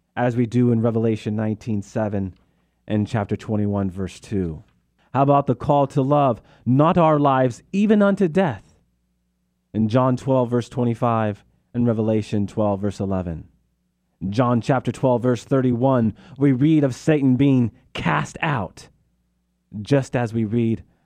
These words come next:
of Satan being cast out in Revelation chapter twelve, verse nine. The mother of Jesus is called woman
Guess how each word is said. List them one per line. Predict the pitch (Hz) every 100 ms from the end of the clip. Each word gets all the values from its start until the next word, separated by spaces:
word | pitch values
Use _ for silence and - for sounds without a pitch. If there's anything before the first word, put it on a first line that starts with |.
| _
of | - 104
Satan | - 117 110
being | 101 110 104
cast | 101 117 98 -
out | 104 95 - _ _ _
in | 104 104
Revelation | 101 101 101 98 - 95
chapter | 90 101 - 98
twelve, | - 95 87
verse | 95 87
nine. | 95 87 80 78 85 _ _ _ _ _ _ _ -
The |
mother | 104 117 113 110
of | 95
Jesus | 120 113 113
is | 110 -
called | - 117 113 - _ _ _
woman | 147 135 160 135 92 71